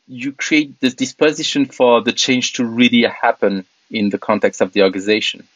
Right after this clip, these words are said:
right? And so you, we talked about alignment and, and recombination, and, uh, in, in complexity, there's this, this notion of, um, of, um,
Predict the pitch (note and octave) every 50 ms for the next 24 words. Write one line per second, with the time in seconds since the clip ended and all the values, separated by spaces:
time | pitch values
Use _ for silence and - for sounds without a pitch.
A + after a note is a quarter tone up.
0 | _ - F#2+ F#2 F#2+ - _ _ _ _ _ _ _ _ _ _ - A2 G2 -
1 | - A#2+ A2 G#2+ G#2 G#2+ G#2+ A2 A2 A#2+ A#2 A2+ A2+ B2 - - - _ _ _
2 | _ _ A#2+ A2+ A2+ C3 B2+ C3 B2+ - - - C3+ B2 A#2+ - G#2+ A2 A2 G#2+
3 | - - - G#2 G#2+ A2 A#2 A#2+ A#2+ A#2+ A#2 A#2+ A#2 A#2 - A2 G2+ G2+ G2 -
4 | A2+ G#2+ G#2+ A2 A#2+ A#2 - B2 A#2 A#2 A2 A2+ A#2 C3+ C3 - - A2 G#2+ G#2
5 | G2+ G2+ _ _ _ _ _ _ _ _ _ _ _ _ _ - A2 G#2 G2+ G2
6 | F#2+ F#2+ - - - - - A#2+ A2+ A2 A#2 - A#2+ A2 G#2+ - A2 - A#2 A2+
7 | A2+ - - - - A2 G#2+ G2+ G2 G2+ G2+ - - - - _ - G#2+ G2 -
8 | - G#2+ - - G#2+ G2+ G2 F#2+ - - G2+ G2 F#2+ F#2+ F#2 F#2 F#2 F#2 - _
9 | _ - - G#2 - - - _ _ A2 G#2 F#2+ F#2+ F#2 F2+ F2 F2+ F2+